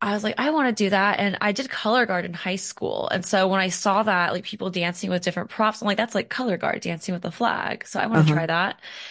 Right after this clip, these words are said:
Speaker 1: And I got invited to, like,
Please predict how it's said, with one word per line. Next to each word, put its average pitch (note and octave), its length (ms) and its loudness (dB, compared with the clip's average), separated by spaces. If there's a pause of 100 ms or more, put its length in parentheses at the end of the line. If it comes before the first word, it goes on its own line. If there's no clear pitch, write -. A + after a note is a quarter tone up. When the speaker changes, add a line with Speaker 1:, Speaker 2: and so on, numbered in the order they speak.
(440)
Speaker 1:
And F#3+ 680 2
I F#3 640 2
got F#3+ 180 0
invited F3 420 -4
to, - 180 -6
like, F3 400 -2